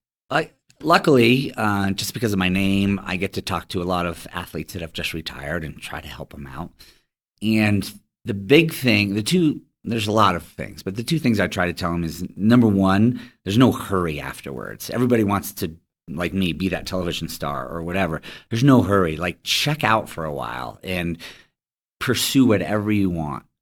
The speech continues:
and, um, not be in that race if you can. At least slow down the race. I think that's really important. Um, when I finally chose to retire and went to school, I didn't watch skiing. For three years, I just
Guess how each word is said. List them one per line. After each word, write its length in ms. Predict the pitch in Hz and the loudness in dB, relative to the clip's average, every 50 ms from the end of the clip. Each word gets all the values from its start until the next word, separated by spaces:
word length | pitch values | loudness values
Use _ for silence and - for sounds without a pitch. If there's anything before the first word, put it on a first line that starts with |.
| - | -10
and, 520 | - 90 85 85 80 78 73 - - - - _ _ - | -8 -6 -6 -4 -4 -6 -6 -8 -10 -14 -14 _ _ -10
um, 380 | 85 82 80 80 80 80 - - | -8 -6 -6 -6 -6 -8 -10 -6
not 360 | 98 95 95 98 101 98 95 90 | -2 0 2 2 2 0 -2 -4
be 140 | 98 87 | -2 -2
in 100 | 90 85 | -2 -2
that 220 | 82 78 76 69 64 | -2 -4 -6 -6 -6
race 320 | 80 76 76 71 - - | -4 -4 -4 -4 -6 -10
if 140 | 73 - - | -12 -12 -12
you 60 | 80 - | -12 -12
can. 240 | - - 76 67 | -12 -12 -12 -12
At 100 | 67 - | -10 -6
least 200 | - 131 - - - | -4 -4 -4 -4 -6
slow 200 | - 98 90 85 | -4 -4 -4 -4
down 280 | 76 73 73 71 76 | -4 -6 -6 -6 -6
the 80 | 71 69 | -8 -8
race. 260 | 67 60 57 - - | -8 -10 -10 -8 -6
I 60 | 104 | -2
think 160 | 113 151 185 160 | 0 2 2 2
that's 200 | 107 90 - 95 | 2 0 -2 -4
really 240 | 90 85 80 78 | -4 -4 -4 -4
important. 640 | 78 73 76 76 - 82 78 - - 67 67 - - - - - - - - - - | -4 -4 -6 -6 -8 -10 -10 -10 -10 -12 -14 -14 -16 -18 -18 -18 -18 -18 -20 -16 -8
Um, 400 | - 92 90 90 87 85 82 - | -2 0 0 2 0 0 -4 -4
when 220 | - 101 98 98 104 | -4 -2 0 2 2
I 180 | 104 117 120 | 4 4 2
finally 600 | 110 - - 110 104 107 104 104 101 95 90 90 - - | 2 0 0 0 2 2 2 2 2 2 0 0 -2 -4
chose 320 | - - 110 104 107 101 | -2 0 2 2 2 2
to 100 | 107 - | 0 -2
retire 420 | 92 90 - - 95 92 95 95 90 | -4 -4 -4 -2 0 2 4 4 2
and 160 | 82 78 78 | 2 0 -2
went 200 | 80 101 110 107 | 0 -2 -2 -2
to 80 | - | -4
school, 600 | - - - - 113 113 101 90 82 80 82 - _ _ _ _ _ _ _ _ _ _ _ _ _ - - - _ _ - | -6 -6 -6 -4 0 0 0 0 0 -2 -4 -6 _ _ _ _ _ _ _ _ _ _ _ _ _ -14 -14 -14 _ _ 0
I 240 | - 92 95 101 104 | 2 2 2 2 0
didn't 280 | 95 80 90 82 76 76 | -2 -2 -2 -4 -4 -4
watch 220 | 78 90 110 - | -4 -4 -4 -4
skiing. 480 | - - - 113 107 107 110 110 107 107 - - _ _ | -4 -4 -2 0 0 2 0 0 -2 -4 -8 -16 _ _
For 80 | - - | -4 -2
three 200 | 104 - 143 147 | 0 2 2 4
years, 240 | 139 127 120 95 85 | 6 6 6 4 4
I 80 | 92 95 | 0 -2
just 440 | 90 - 117 - - - - - | 0 2 0 0 0 -2 -6 -8